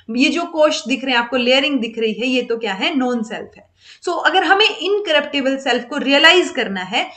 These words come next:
so हमें एक कोश से अंदर, दूसरे कोश में, तीस-, तो हमें पांचों layers को cover करना पड़ेगा, तब हमें पता चलेगा कि inner soul क्या है या जो आत्म है या मन है, आत्मा है, वो क्या है, सेल्फ क्या है,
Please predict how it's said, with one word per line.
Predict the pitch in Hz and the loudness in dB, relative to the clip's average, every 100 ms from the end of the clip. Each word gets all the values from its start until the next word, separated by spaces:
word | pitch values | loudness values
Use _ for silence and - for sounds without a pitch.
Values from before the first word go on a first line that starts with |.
| - - | -14 -2
so | |
हमें | 294 330 | 0 0
एक | 311 294 349 - - | 0 0 0 -2 -6
कोश | 285 285 - | -4 -2 -6
से | 277 262 | -4 -2
अंदर, | 262 262 269 269 | 0 2 2 0
दूसरे | 269 262 262 | -2 -2 -4
कोश | 262 254 247 | 0 0 0
में, | 254 247 | -6 -6
तीस-, | 269 - - - | -8 -10 -20 -10
तो | 359 | -2
हमें | 349 403 403 | 2 2 4
पांचों | 320 302 330 | 4 4 -2
layers | 294 277 269 | 0 0 -2
को | 330 - | -8 0
cover | 311 320 - | 2 4 2
करना | 294 254 | 0 0
पड़ेगा, | 247 220 233 277 359 | 0 0 -2 0 2
तब | 370 | 4
हमें | 320 277 233 | 2 0 -2
पता | 214 208 | -6 -6
चलेगा | 208 202 185 254 | -6 -8 -6 -6
कि | 285 277 277 | -6 -4 0
inner | 285 294 | 0 -2
soul | - 240 226 226 - | -2 0 0 -2 -6
क्या | 220 196 | -2 -2
है | 233 | -2
या | 285 311 - - _ | -2 -2 -4 -16 _
जो | 294 | -4
आत्म | 302 262 277 285 269 | -4 4 4 4 -2
है | 240 233 | 0 0
या | |
मन | 226 269 294 | 2 2 0
है, | 226 220 | -2 0
आत्मा | 214 247 254 254 | 2 2 2 -2
है, | 226 | -2
वो | 220 262 - | -4 -6 -6
क्या | 247 | -4
है, | 208 180 | -4 -6
सेल्फ | - 269 262 - - | 0 2 2 -2 -12
क्या | 180 | -14
है, | 156 | -14